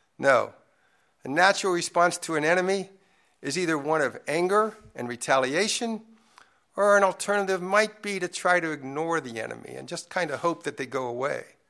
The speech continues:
But what we're called to is neither of these. It's different. It's not a natural response, it's a supernatural response. A response of love and grace and forgiveness and kindness,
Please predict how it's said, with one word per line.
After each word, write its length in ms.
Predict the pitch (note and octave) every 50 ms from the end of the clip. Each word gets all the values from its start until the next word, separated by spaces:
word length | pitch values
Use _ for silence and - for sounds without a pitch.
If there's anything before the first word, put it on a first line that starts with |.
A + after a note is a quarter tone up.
| _ _ _ _ _ _ _ _ _ _ _ _ _ _ _ _ _ - - - _ _ _ _ _ _ _
But 140 | - C3 C#3+
what 160 | D#3+ D3 -
we're 140 | F3 F#3+ G3
called 360 | G3 - E3+ E3 E3 D3 -
to 240 | - - E3 D#3 C#3+
is 160 | C3+ B2 A#2+
neither 360 | B2+ C3+ D#3 E3+ D3+ B2+ A2+
of 200 | A2 A2 G#2 -
these. 420 | G2+ G#2 G#2+ - - - - - - _ _ _ _ _ _ _ - _ -
It's 180 | - D3+ - -
different. 560 | - - G#3 G3 - - A#2+ G2+ - - - _ _ _ _ _ _ _ _ _ _ _ _ _ _ _ _ _ _ _ _ _ _ _ _ _ _ _ - - _ _ - -
It's 200 | C#3+ C#3+ - -
not 220 | C#3+ E3 F3 G3
a 80 | G#3+ F#3+
natural 480 | D#3+ D3+ E3 E3+ F#3+ F#3+ - - D3+ B2+
response, 580 | A2+ G#2+ - - - - G2+ A2 C3+ C#3 -
it's 120 | F3+ - -
a 80 | F3
supernatural 800 | - - - A#3+ A#3 A#3 - D#3 C3+ B2 A#2 A2+ - - A2+ G#2 F#2+
response. 720 | F#2+ F#2+ - - - G#2 F2 E2+ E2 - - - - - _ _ _ _ _ _ _ _ _ - - _ _ -
A 40 | C#3
response 540 | D3+ D3+ - - - - F3 F3+ - - -
of 180 | D3 B2+ A#2
love 400 | C3+ D3 E3 F3 E3+ D#3+ D3+ C3
and 220 | A#2+ A2 A#2 A#2 G#2
grace 420 | B2 D3 D3 D3+ C#3+ C#3 - -
and 240 | A#2 A2 G#2+ G#2 -
forgiveness 680 | - - A#2 G#2+ G#2 C#3+ D3+ D3 C#3 C3 A2+ G#2 - -
and 160 | G#2+ G#2 -
kindness, 640 | - - C#3 C#3 C3 B2+ A2+ G#2+ G#2 - - -